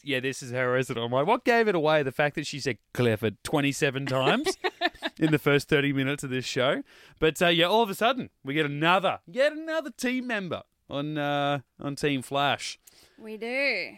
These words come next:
Speaker 1: And I felt like I'd missed a scene when she shows up and then all of a sudden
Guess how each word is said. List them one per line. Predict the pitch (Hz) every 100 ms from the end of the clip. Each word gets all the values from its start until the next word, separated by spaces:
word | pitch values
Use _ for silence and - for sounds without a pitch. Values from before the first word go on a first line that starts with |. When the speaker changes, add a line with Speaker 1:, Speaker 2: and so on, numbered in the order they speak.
| - _ -
Speaker 1:
And | 190
I | 254 320
felt | - 247
like | 202 190 185
I'd | 160
missed | 147 156 175 -
a | 151
scene | - 160 151 143 123 113 -
when | 147 147
she | 139 196 214
shows | 185 196 165 147
up | 147 135 143
and | 139
then | 143
all | 156
of | 147
a | 127
sudden | - 143 135 127